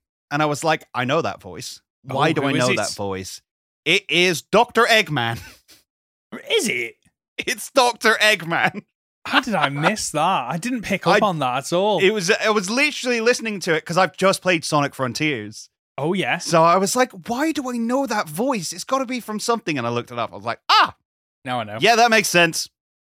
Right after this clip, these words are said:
Speaker 2: Right, okay. So did, did it take you out of the episode 'cause you were just trying to
Speaker 1: No,
Speaker 2: figure
Speaker 1: not
Speaker 2: it
Speaker 1: at
Speaker 2: out?
Speaker 1: all. It, it, it was fine. It was, it was
Speaker 2: Yeah.
Speaker 1: different inflections.
Speaker 2: Yes.
Speaker 1: But it was just, like, bugging me at the back of my mind the whole time.
Speaker 2: Like, who is this?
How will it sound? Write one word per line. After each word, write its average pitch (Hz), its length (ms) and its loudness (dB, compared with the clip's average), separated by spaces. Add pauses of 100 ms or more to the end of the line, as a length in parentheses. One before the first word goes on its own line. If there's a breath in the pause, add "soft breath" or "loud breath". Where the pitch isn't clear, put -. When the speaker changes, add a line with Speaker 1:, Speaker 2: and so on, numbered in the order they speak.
(140)
Speaker 2:
Right, 117 520 -8
okay. 113 460 -8 (340)
So 165 100 0
did, 160 260 -6
did 180 140 -2
it 156 60 -10
take 180 160 2
you 165 100 0
out 165 140 2
of 160 60 -4
the 170 80 2
episode 113 520 -4
'cause 131 160 -4
you 139 60 -2
were 131 60 -6
just 123 160 -8
trying 151 140 4
to 311 80 8
Speaker 1:
No, 311 60 8
Speaker 2:
figure 320 140 6
Speaker 1:
not 240 140 6
Speaker 2:
it 226 60 6
Speaker 1:
at 214 40 8
Speaker 2:
out? 208 100 8
Speaker 1:
all. 226 140 6
It, 208 240 4
it, 220 140 2 (140)
it 269 140 2
was 240 140 -6
fine. 185 360 4
It 160 80 -6
was, 160 200 -4
it 180 160 -6
was 120 120 -2
Speaker 2:
Yeah. - 60 -18
Speaker 1:
different 220 260 -6
inflections. 110 840 -4 (160)
Speaker 2:
Yes. - 460 -8
Speaker 1:
But 156 120 4
it 165 120 -2
was 180 180 2
just, 160 200 -6
like, 117 320 -2
bugging 127 320 0
me 107 240 -6
at 107 60 -8
the 101 80 -10
back 110 160 -2
of 113 60 -18
my 104 100 -8
mind 101 220 -8
the 95 60 -10
whole 101 160 -14
time. 92 420 -12
Speaker 2:
Like, - 180 -14
who 185 180 -16
is 156 140 -8
this? - 380 -10